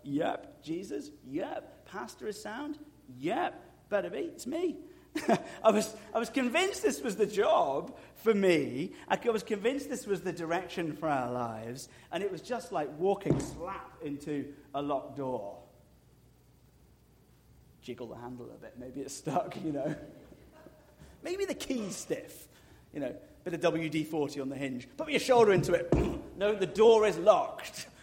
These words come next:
was the message that I got firmly back from the Holy Spirit. And I was feeling discouraged, and then Archbishop Duncan's assistant called me and said he was in London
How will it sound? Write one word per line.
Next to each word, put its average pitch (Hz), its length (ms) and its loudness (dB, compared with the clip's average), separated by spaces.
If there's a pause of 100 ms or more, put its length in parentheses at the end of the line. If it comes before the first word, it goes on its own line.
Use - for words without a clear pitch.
was 165 200 0
the 170 80 4
message 160 480 2
that 143 140 2
I 143 140 4
got 139 340 2
firmly 127 320 2
back 123 240 -2
from 127 120 -4
the 120 60 -4
Holy 117 260 -4
Spirit. 135 600 -4
And 131 160 -6 (1800)
I - 0 -
was - 80 -18
feeling 131 220 -4
discouraged, 127 560 0
and 127 100 -2
then 127 120 0
Archbishop 131 680 -2
Duncan's 135 560 -2
assistant 131 580 -6
called 117 320 -8
me 120 100 -8
and 117 80 -10
said 135 140 -8
he 135 80 -6
was 135 120 -4
in 151 100 2
London 180 380 0